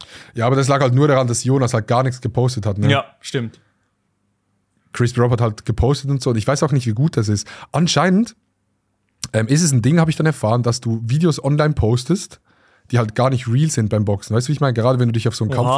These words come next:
Speaker 1: vorbereitest, weil du analysierst ja den Gegner immer
Speaker 2: Mhm.
Speaker 1: und, äh,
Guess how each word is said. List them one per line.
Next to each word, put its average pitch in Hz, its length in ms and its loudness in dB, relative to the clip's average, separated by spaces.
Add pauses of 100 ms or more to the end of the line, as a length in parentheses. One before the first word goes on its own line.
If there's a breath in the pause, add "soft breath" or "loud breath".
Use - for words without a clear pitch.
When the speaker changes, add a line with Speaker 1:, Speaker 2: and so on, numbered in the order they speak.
Speaker 1:
vorbereitest, 120 440 -2 (520 loud breath)
weil 110 140 0
du 113 120 0
analysierst 117 420 2
ja 120 60 0
den 113 140 0
Gegner 120 260 2
immer 156 400 2
Speaker 2:
Mhm. 127 300 0 (240)
Speaker 1:
und, 117 500 0 (220)
äh, 110 640 2